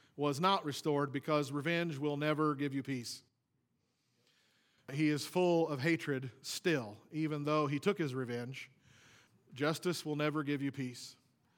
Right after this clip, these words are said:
Justice will not heal your heart. Punishing somebody who wronged you is not, is not gonna heal your heart. And it didn't heal Absalom's. That's why in the end, God will give us justice, but only after he has healed us.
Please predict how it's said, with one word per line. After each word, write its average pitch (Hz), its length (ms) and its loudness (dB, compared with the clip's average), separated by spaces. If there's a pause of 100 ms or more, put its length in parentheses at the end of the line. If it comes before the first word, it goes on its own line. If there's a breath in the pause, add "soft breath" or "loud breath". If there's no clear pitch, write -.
(640 soft breath)
Justice 139 420 -4
will 139 80 -6
not 143 200 -2
heal 151 220 2
your 135 140 0
heart. 123 340 -8 (1500 soft breath)
Punishing 165 580 -4
somebody 156 440 0
who 147 140 0
wronged 143 380 -2
you 123 320 -4 (760)
is 123 160 -12
not, 135 380 -2 (480)
is 123 140 -12
not 135 180 -6
gonna 127 140 -6
heal 123 260 -4
your 113 140 -6
heart. 113 260 -8 (480 soft breath)
And 139 100 -4
it 135 120 -4
didn't 151 180 -2
heal 143 240 0
Absalom's. 123 640 -2 (380 soft breath)
That's - 100 -10
why 151 400 6
in 175 160 -2
the 160 180 0
end, 165 240 2
God 156 240 4
will 143 100 -2
give 170 180 2
us 147 140 -2
justice, 135 460 -4
but 135 140 -6
only 143 240 -2
after 143 420 0
he 131 140 -4
has 123 160 -6
healed 127 260 -4
us. - 280 -16